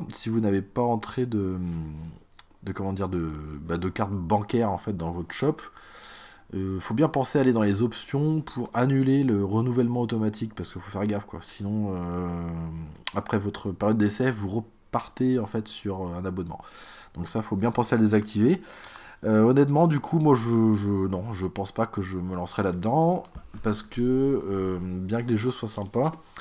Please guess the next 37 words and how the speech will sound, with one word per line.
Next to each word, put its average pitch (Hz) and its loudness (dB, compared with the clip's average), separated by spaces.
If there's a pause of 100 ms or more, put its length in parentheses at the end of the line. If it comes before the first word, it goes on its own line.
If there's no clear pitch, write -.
(260)
c'est 110 -2
vraiment 143 6
le 143 2
seul 151 0
truc 147 -2
qui 139 -4
m'intéresse, 120 4
c'est 110 2
les 117 4
jeux, 123 2
et 104 4
le, 98 2
bon, 95 2
le 107 8
cloud 113 0
gaming, 107 0
je 110 -6
m'en 92 -4
fous - -12 (380)
un - -2
peu, 104 -4
quoi, 107 -4
franchement, 101 -4 (480)
à 92 -4
part 107 2
pour 95 -6
certaines 107 -4
sauvegardes, 113 2
des 95 0
jeux 104 0
où 110 2
on 90 -6
a 85 -4
bien 98 -2
avancé 92 -4
dedans, 101 -4
comme, 92 -8